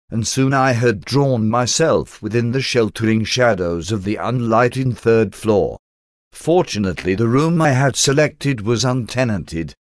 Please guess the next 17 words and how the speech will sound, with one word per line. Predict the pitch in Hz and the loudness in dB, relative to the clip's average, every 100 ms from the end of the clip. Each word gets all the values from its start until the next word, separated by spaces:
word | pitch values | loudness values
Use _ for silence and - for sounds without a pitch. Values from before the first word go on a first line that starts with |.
| _ | _
and | - 117 110 | -6 -4 -4
creeping | - 120 92 101 101 | -4 -2 0 0 0
noiselessly | 101 101 - 104 - 101 87 | 0 0 -2 -6 -4 -6 -4
to | 98 | -6
the | 92 | -6
corridor | - 127 120 117 113 104 | -2 0 2 2 2 2
beyond, | 98 127 135 127 98 87 | 4 2 2 0 0 2
I | 120 131 | 2 2
discovered | 131 123 - 123 113 117 | 0 -2 0 0 2 2
a | 113 | 2
light | 107 117 113 - | 2 2 -2 -4
in | 113 | -2
the | 113 | 0
apartments | 107 123 139 147 147 135 - 120 | 0 0 0 0 0 -2 -4 -6
ahead | 113 143 123 | -2 0 0
of | 80 | -4
me. | 67 62 | -10 -12